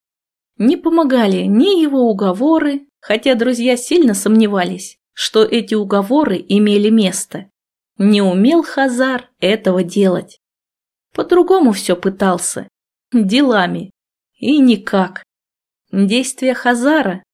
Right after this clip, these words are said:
направленные на то, чтоб показать, как сильно он изменился и как готов идти навстречу, не имели никакой ценности в глазах жесткой Аньки.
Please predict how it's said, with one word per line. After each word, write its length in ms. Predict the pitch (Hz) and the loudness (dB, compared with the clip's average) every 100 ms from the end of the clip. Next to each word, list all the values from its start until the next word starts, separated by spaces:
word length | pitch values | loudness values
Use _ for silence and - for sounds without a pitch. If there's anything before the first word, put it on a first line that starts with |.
| - | -6
направленные 720 | 185 247 294 302 269 262 262 | -4 0 0 2 2 2 2
на 180 | 262 285 | 2 0
то, 280 | 277 190 - | 0 0 -2
чтоб 400 | - - 220 - | -8 -6 -6 -4
показать, 680 | 247 - 302 294 190 175 _ _ _ - | -4 0 -2 0 -2 -4 _ _ _ -10
как 200 | - 240 | -8 -6
сильно 580 | - - 302 226 190 - | -6 0 2 2 0 0
он 240 | 240 202 - | 0 0 -2
изменился 920 | 196 190 190 220 349 285 - 175 190 _ _ - | -4 -2 0 2 2 -2 -6 -12 -14 _ _ -6
и 140 | 269 | -4
как 360 | - 320 294 196 | -2 -2 -2 -2
готов 500 | 220 247 277 220 - | -4 -2 -2 -2 -2
идти 400 | 240 240 - 247 | -4 -4 -2 -2
навстречу, 800 | 185 190 - 311 349 - - 147 _ _ _ _ _ _ _ _ - | -2 -4 -4 0 0 0 -8 -12 _ _ _ _ _ _ _ _ 0
не 320 | 247 269 254 | 4 6 6
имели 360 | 302 339 233 | 4 2 2
никакой 720 | 220 214 330 - 311 302 294 262 | 4 4 2 0 -2 0 -2 -2
ценности 1000 | - - 349 285 196 - - - - _ | -4 0 2 2 0 -2 -10 -12 -12 _
в 120 | 185 185 | -6 -2
глазах 640 | 208 214 202 277 277 - - | 0 0 0 -4 -4 -14 -12
жесткой 640 | 170 190 208 - - 196 | -4 -2 -2 -4 -6 -6
Аньки. 640 | 196 180 170 165 - - | -2 -4 -4 -8 -12 -14